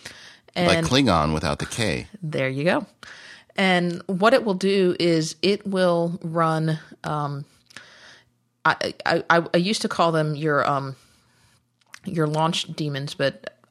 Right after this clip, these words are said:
Speaker 2: I, I don't think that's what they were called, and that's what they were called in previous versions of the O S. I don't think that's what they were called now. Um,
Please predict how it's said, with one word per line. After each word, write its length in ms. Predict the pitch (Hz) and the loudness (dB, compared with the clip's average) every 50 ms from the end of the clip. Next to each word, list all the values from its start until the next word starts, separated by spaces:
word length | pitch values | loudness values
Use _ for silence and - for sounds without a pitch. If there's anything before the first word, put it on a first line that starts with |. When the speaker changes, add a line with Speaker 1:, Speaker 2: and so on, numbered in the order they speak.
| _ - | _ -14
Speaker 2:
I, 260 | - - - 160 - - - | -12 -8 -6 -6 -6 -4 -2
I 60 | 156 | -2
don't 140 | 151 151 151 | -2 0 -2
think 140 | 156 151 151 | -2 -4 -4
that's 160 | 139 - - | -4 -4 -6
what 80 | 143 | -6
they 60 | - 139 | -8 -8
were 100 | 135 139 | -8 -10
called, 340 | - - 151 143 135 135 | -6 -4 -4 -4 -2 -4
and 160 | 139 139 143 - - | -6 -8 -8 -10 -6
that's 220 | - 160 156 - | -6 -6 -4 -4
what 80 | - 160 | -4 -4
they 60 | 151 | -4
were 80 | 147 - | -4 -4
called 180 | - 160 151 | -4 -4 -4
in 60 | 156 | -4
previous 300 | 156 - 196 156 147 147 | -4 -4 -2 -2 -2 -4
versions 300 | - - 147 151 147 135 | -4 -6 -6 -6 -6 -8
of 60 | 147 135 | -8 -4
the 120 | 135 135 | -2 -2
O 60 | 135 | -2
S. 120 | 135 135 - | -2 -2 -4
I 40 | |
don't 140 | 143 143 143 | -6 -6 -6
think 100 | - 165 | -8 -8
that's 160 | 165 135 - | -8 -8 -8
what 100 | - 147 | -8 -8
they 60 | - - | -8 -10
were 100 | 190 - | -10 -10
called 260 | - - 147 - - | -8 -8 -8 -6 -6
now. 280 | 151 143 139 139 139 - - - - - - - - - _ | -4 -4 -4 -4 -6 -8 -14 -20 -20 -20 -20 -20 -20 -18 _
Um, 360 | - - 151 143 143 143 143 | 0 2 2 2 2 0 -4